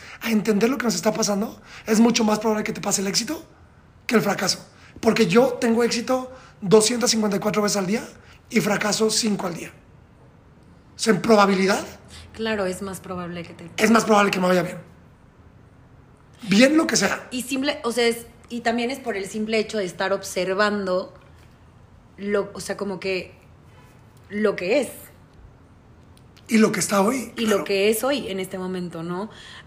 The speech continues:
Speaker 2: Em, fuera, fuera de, del episodio, cuando nos estábamos hablando para ponernos de acuerdo, yo te dije, "Ay, el venado es un chiste local, luego se los contamos". Y, y me dijiste, "A ver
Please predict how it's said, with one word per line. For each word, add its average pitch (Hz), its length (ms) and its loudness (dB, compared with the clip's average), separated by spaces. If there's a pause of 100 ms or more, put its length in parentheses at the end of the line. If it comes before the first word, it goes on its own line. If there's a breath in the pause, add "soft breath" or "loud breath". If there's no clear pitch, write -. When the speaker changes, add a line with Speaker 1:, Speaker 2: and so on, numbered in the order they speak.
(160)
Speaker 2:
Em, 196 440 0 (260)
fuera, 220 680 2
fuera 214 260 2
de, 202 380 2
del 180 120 -4
episodio, 196 640 0
cuando 180 200 -4
nos 175 80 -8
estábamos 180 360 -6
hablando 180 300 -4
para 170 120 -6
ponernos 175 340 -8
de 180 80 -8
acuerdo, 175 420 -6 (320 loud breath)
yo 208 100 0
te 214 120 0
dije, 208 340 0
"Ay, 254 280 6
el 220 100 -4
venado 208 380 2
es 202 160 -4
un 202 100 -2
chiste 220 260 2
local, 214 340 6
luego 180 180 0
se 185 100 -2
los 185 120 -4
contamos". 202 580 -4 (440 loud breath)
Y, 226 400 -2
y 214 80 -4
me 214 120 0
dijiste, 208 280 -2
"A 214 40 4
ver 208 340 0